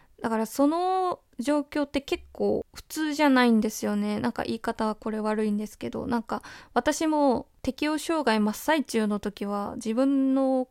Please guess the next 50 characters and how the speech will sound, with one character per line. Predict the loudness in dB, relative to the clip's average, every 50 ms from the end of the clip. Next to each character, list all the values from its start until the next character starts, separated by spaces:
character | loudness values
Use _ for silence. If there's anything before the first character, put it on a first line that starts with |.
| _ _ _ _ _ _ _ _ _ _ _ 0
異 | 0
常 | 2 2 2 2 2
さ | 2 0
に | -2 -2 -2
気 | -2 -4 -4
づ | -4 -4
か | 0 2 2 2
な | 2 0 -2
い | -4
で、 | -4 -6 -6 -6 -8 -14 -20 -20 -20 -20 2
こ | 4 6
れ | 8 8
が | 8 6
普 | 6 2
通 | -4 -2 0 2 2 2 0 0 -4
っ | -12 _ _ _ _ _ _
て | 4 6
思 | 6 6 4
っ | 2
て | -2 -4
た | -4 -4 -4
ん | -4
で | -4 -6
す | -8 -8
け | -10 -8 -6
ど、 | -4 -4 -4 -2
今 | -2 0 0 2 4
に | 4 4
な | 4 4 2
っ |
て | -2 -2 -2 -2
思 | 0 0 0 0 -2
う | -4
と | -4 -4 -4 -2 -2 -2 -4 -4
か | -2 0 2
な | 4 4 2
り | 2 -2
異 | -2 -4 -2
常 | 0 2 4 4 4 4
な | 4 2 2 2 2 0 0 -4 -10 -16 -18 -18 -18 -18 -20 -20 -20 _ _ _
状 | 0 0 0 0
況 | 0 -4 -4 -4 -4 -4 -6
と | -6 -6 -6
い | -6
う | -6
か | -8 -8 -10 -8
症 | -4 -2 0 2 2 2
状 | 2 0 0 -2
だ | -4 -8
っ | -10